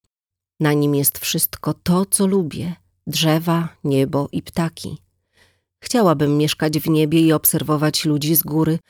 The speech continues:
a gdyby zaczęło być źle, mogłabym odlecieć. Niebo byłoby o wiele lepsze niż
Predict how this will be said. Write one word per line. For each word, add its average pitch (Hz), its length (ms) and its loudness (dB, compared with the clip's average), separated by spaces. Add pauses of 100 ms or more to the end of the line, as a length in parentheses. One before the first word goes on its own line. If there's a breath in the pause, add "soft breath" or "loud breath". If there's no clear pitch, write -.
(500 loud breath)
a 170 100 2
gdyby 185 300 6
zaczęło 185 480 4
być 165 200 2
źle, 190 360 2 (140)
mogłabym 165 500 2
odlecieć. - 800 -2 (1120)
Niebo 269 340 2
byłoby 240 460 2
o 208 120 2
wiele 226 300 2
lepsze 214 480 2
niż 180 240 0